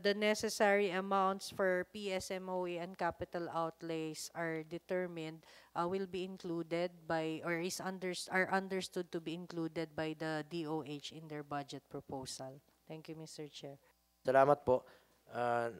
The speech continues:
Speaker 2: next is, uh, House Bill, uh, eighty-two one four, an act establishing in the city of Lucena,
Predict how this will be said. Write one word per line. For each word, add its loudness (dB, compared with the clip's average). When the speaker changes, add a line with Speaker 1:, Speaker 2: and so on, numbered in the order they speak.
Speaker 2:
next 0
is, -4
uh, 4
House 6
Bill, 2
uh, 6
eighty-two 4
one 12
four, 8
an 6
act 6
establishing 4
in 0
the 4
city 2
of 6
Lucena, 6